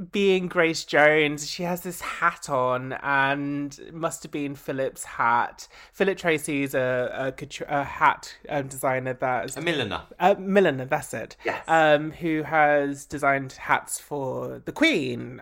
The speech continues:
Speaker 1: and Lady Gaga and everybody. Um,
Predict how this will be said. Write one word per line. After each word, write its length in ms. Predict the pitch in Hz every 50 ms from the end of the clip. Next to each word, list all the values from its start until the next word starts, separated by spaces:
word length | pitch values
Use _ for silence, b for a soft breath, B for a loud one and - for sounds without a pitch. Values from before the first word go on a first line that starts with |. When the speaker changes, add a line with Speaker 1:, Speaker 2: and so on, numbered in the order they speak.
| - -
Speaker 1:
and 600 | - 143 143 139 139 139 139 135 135 135 - -
Lady 200 | 139 120 120 131
Gaga 580 | - 151 160 165 156 139 135 127 127 127 123 127
and 480 | 127 123 120 131 131 127 123 120 - -
everybody. 640 | 202 202 170 143 135 131 120 - 120 120 - - B B B B B B B B B
Um, 500 | 160 170 165 165 165 165 165 165 165